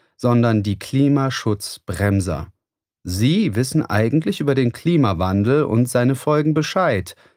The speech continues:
nähren aber Zweifel, um Veränderungen in der Wirtschaft und der Industrie aufzuhalten oder zumindest zu verlangsamen. Denn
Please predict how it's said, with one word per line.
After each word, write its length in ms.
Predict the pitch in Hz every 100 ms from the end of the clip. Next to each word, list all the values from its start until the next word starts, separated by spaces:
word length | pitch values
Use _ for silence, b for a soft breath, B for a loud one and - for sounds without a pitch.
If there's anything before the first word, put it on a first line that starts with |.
| b -
nähren 600 | 107 127 135 120 117 -
aber 280 | 101 107
Zweifel, 720 | - - 123 127 131 - 113
um 260 | - 120 120
Veränderungen 920 | - 113 82 170 180 101 87 90 87
in 120 | 104
der 160 | 107 98
Wirtschaft 520 | 139 170 - 90 -
und 240 | - 120 113
der 120 | 90
Industrie 600 | 101 101 - - 113 -
aufzuhalten 840 | - 113 - 120 113 117 117 143 135 B B B
oder 220 | 113 104
zumindest 680 | 98 107 123 131 90 85 -
zu 140 | - 104
verlangsamen. 800 | 95 98 101 92 85 78 67 - _ _ _ _ -
Denn 260 | 143 160